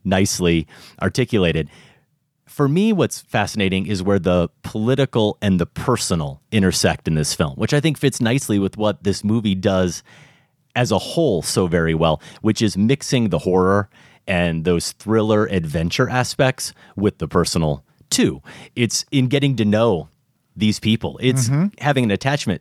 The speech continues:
Speaker 1: to Chief Brody and his family. That great scene at the dinner table after
Speaker 2: Yeah.
Speaker 1: the slap is one of my favorites. I think I may have had it in my top five Spielberg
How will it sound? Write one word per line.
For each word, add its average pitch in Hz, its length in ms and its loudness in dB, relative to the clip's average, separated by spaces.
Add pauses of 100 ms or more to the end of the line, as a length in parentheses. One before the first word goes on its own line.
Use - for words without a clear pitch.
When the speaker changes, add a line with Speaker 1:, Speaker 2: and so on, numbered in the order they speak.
(140)
Speaker 1:
to 113 100 -4
Chief 104 260 0
Brody 87 420 0
and 87 100 -2
his 85 120 -4
family. 85 360 -2
That 117 180 0 (300)
great 107 580 0 (400)
scene 113 520 0
at 98 300 -4
the 90 280 2 (260)
dinner 139 260 2
table 71 440 -2 (160)
after 110 360 0
Speaker 2:
Yeah. 110 80 2
Speaker 1:
the 92 60 2
slap 110 480 -2 (140)
is 110 200 -2
one 120 120 2
of 107 60 0
my 95 100 2
favorites. 95 400 0
I 90 80 0
think 131 220 -2
I 92 100 2
may 104 200 2
have 101 120 0
had 90 160 0
it 85 80 -2
in 85 60 -2
my 82 120 -2
top 90 280 -4
five 87 280 0 (260)
Spielberg 87 720 0